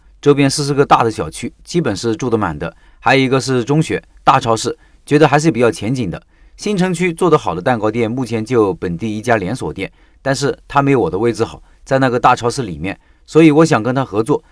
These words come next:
达成一个大家都满意的合作方式。就是工资这一块怎么开，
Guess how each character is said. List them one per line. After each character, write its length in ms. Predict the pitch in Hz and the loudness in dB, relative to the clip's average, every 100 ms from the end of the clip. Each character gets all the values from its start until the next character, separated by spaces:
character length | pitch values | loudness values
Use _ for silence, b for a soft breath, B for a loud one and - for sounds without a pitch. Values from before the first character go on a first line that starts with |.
| _ | _
达 140 | - 101 | -2 0
成 160 | 139 | 0
一 80 | 127 | 0
个 100 | 123 | 0
大 140 | 131 135 | 2 2
家 100 | 131 | 2
都 80 | |
满 240 | 127 95 85 | -2 -4 -4
意 60 | |
的 100 | 110 | -4
合 140 | 92 92 | -4 -4
作 100 | 110 | -2
方 220 | 110 135 | -2 -2
式。 180 | - - _ _ - | -4 -8 _ _ -4
就 120 | 143 | -4
是 160 | 127 | -2
工 200 | 139 170 | -2 -2
资 80 | 170 | -2
这 140 | 175 139 | 0 0
一 60 | |
块 200 | 120 120 | 2 0
怎 120 | 85 | 0
么 80 | 82 | -6
开， 240 | - 127 | -2 -2